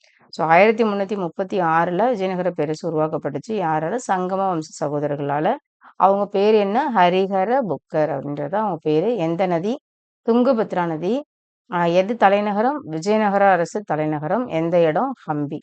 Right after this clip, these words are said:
ஓகேங்களா? So, இதுலயே உங்களுக்கு நிறைய, ஆ, கொஸ்டின்ஸ் இருக்குது. அதை நீங்க பார்த்துக்கலாம். ஆ, மினி விஜயநகர அரசுகளுக்கிடையே, பாமினி விஜயநகர அரசுகளுக்கிடையான மோதல்கள் பற்றி எந்த மொழியில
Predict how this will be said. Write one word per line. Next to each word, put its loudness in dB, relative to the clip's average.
ஓகேங்களா? -2
So, -6
இதுலயே -2
உங்களுக்கு -4
நிறைய, -2
ஆ, -6
கொஸ்டின்ஸ் -6
இருக்குது. -4
அதை -2
நீங்க -4
பார்த்துக்கலாம். -4
ஆ, 4
மினி 0
விஜயநகர 6
அரசுகளுக்கிடையே, 0
பாமினி 4
விஜயநகர 2
அரசுகளுக்கிடையான -2
மோதல்கள் 0
பற்றி -4
எந்த -2
மொழியில 0